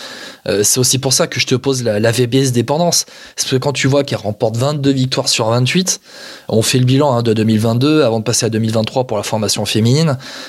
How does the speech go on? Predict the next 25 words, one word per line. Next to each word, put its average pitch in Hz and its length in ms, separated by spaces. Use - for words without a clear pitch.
euh, 104 640
c'est-à-dire 120 380
que 120 80
t'as 110 240
seulement 120 360
six - 580
autres 143 380
victoires 131 540
non 147 260
Lore-, 135 240
non 123 520
Lorena 139 380
Wiebes. 139 300
Donc, 107 280
euh, 95 380
quand 131 120
tu 131 120
parles 127 220
de 123 100
trou, 180 220
je - 60
suis 127 100
d'accord 120 340
avec 117 180
toi, 185 260